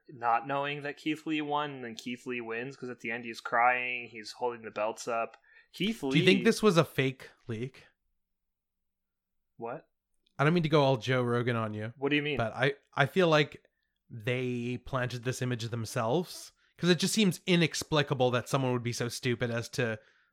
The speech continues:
Speaker 2: put this on social media. Feels like that was an accidental to make sure people were tuning in for that moment so they could
Speaker 1: Oh,
Speaker 2: see it.
Speaker 1: so, like, a Mankind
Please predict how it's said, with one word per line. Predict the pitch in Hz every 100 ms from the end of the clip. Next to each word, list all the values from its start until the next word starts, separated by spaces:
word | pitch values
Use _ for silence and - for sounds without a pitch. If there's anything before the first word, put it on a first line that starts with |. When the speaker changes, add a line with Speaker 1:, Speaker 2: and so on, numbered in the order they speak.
| _
Speaker 2:
put | 139
this | 123 123
on | 117
social | 113 120 117
media. | 107 110 160 175 _ - _
Feels | - 165 147
like | 143
that | 143
was | 139
an | 123 -
accidental | 131 147 - 123 123 127 127 123 - _
to | -
make | 123 131 127
sure | - 135 123
people | - 123 113
were | 110
tuning | - 120 113 113
in | 110 107
for | -
that | 110 107 107
moment | 110 104 95 -
so | - 123
they | 117
could |
Speaker 1:
Oh, | 143 170 175 165 151 135 113 101
Speaker 2:
see | -
it. | -
Speaker 1:
so, | 143
like, | 139 139
a | 127
Mankind | 123 135 123 123 120 123 127 123 -